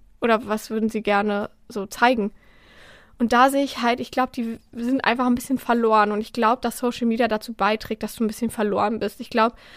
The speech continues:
für viele ist es eher eine Überforderung am Ende, als dass es irgendwie tolle Anreize schafft, wenn du halt nicht richtig weißt, wie damit umgehen.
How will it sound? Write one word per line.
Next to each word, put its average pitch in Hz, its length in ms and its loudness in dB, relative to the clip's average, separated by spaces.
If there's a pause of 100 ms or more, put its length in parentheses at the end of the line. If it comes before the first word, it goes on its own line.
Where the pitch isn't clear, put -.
(120)
für - 120 -10
viele 262 220 2
ist 247 120 0
es - 100 -8
eher 226 100 2
eine 240 120 2
Überforderung 294 720 2
am 285 160 0
Ende, 302 380 0 (460)
als 220 200 -2
dass 226 220 -2
es 247 100 -6
irgendwie 226 400 -4
tolle 233 260 0
Anreize 220 460 0
schafft, - 320 -4
wenn 226 120 4
du 226 100 2
halt 220 100 0
nicht 226 220 -4
richtig - 260 -6
weißt, 220 280 -2
wie 226 120 -2
damit 220 280 0
umgehen. 220 500 -2